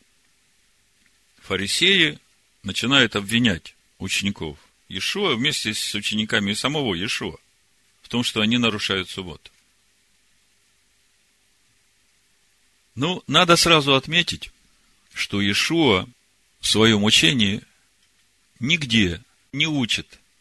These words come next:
нарушению субботы. Я приведу несколько мест Писания, чтобы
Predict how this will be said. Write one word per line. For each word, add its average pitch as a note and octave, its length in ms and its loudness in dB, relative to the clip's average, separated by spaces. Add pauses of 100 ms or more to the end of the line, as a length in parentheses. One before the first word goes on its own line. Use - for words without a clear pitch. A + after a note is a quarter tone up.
(120)
нарушению A2+ 680 -2
субботы. A2+ 480 -6 (920)
Я A2+ 180 -2
приведу A#2 320 -4
несколько A2 480 -4
мест G#2 200 -4
Писания, B2+ 440 -4
чтобы G#2+ 380 -10